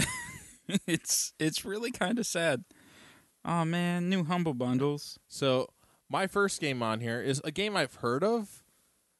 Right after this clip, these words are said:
Speaker 2: and I think I've heard that it was, like, really well received or critically acclaimed or something like that. I bought this game two years ago. Uh, it's called Brothers: A Tale of Two Sons.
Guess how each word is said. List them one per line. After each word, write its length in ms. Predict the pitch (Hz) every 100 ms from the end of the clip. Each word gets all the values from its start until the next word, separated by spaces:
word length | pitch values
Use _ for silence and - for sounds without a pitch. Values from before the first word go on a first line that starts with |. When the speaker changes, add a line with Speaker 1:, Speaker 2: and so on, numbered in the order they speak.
| _
Speaker 2:
and 80 | 156
I 100 | 165
think 200 | 170 220
I've 120 | 165
heard 180 | 160 160
that 160 | 143 139
it 40 |
was, 140 | 127 127
like, 140 | 104 - -
really 300 | 123 117 127
well 200 | 120 113
received 720 | 104 104 - 113 101 104 104 101
or 200 | 92 85
critically 440 | - 117 123 113
acclaimed 480 | 95 104 92 92 90
or 60 |
something 240 | 87 87 85
like 160 | 78 78
that. 460 | 78 73 - - _ _ _ _ _ _ _ _ _
I 100 | -
bought 200 | 143 220
this 140 | 214 -
game 200 | 180 156
two 100 | - 180
years 360 | 139 135 127
ago. 340 | 127 123 120 147 151 151 147
Uh, 380 | 120 104 95 104 - _ _ - - - - _ - - -
it's 140 | -
called 400 | 170 160 120 110
Brothers: 460 | 131 165 214 196 165
A 100 | -
Tale 360 | - - 185 208
of 120 | 120
Two 180 | - 160
Sons. 760 | - 127 95 78 - - -